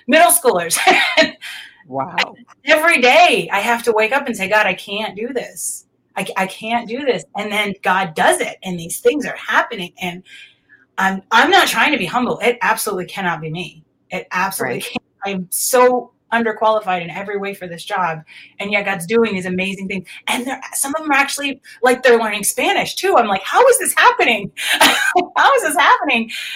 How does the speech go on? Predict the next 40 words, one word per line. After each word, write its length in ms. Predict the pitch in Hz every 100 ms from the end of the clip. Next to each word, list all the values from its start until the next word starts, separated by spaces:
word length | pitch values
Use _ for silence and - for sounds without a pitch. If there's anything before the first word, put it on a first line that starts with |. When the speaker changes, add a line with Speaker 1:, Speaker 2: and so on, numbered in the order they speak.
| - -
Speaker 1:
And 320 | 254 254 -
that's 200 | 294 -
just 140 | 508 -
a 60 | 269
little 320 | 226 320 494 -
thing. 260 | 220 180
I 60 | 208
mean, 160 | 233 240
I 40 |
guess 180 | 302 311
I 60 | 302
have 220 | 254 240
the 100 | 233
bigger 320 | 233 226 214
Speaker 2:
Mm-hmm. 100 | 208
Speaker 1:
life-changing, 680 | 208 214 _ 214 202 202 202
my 120 | 202
life 200 | 185 208
fell 140 | 208 196
apart 360 | 196 202 202
and 80 | 196
God 140 | 196 196
put 100 | 202
it 60 | 190
back 180 | 202 202
together 360 | 185 202 202
stuff. 280 | 202 185 175 -
But 220 | 180 160 _ - _
right 280 | 214 240 240
now 400 | 196 240 320 247
I 140 | 185 180
just 420 | 175 175 - - -
am 140 | 196
in 100 | 190
this 200 | 180 156 160
daily 420 | 202 226 262 214
walk 320 | 196 196 196 170
of 120 | 156
grace, 640 | 170 214 302 359 - - _ _ _ _ _ _
um, 340 | 190 170 165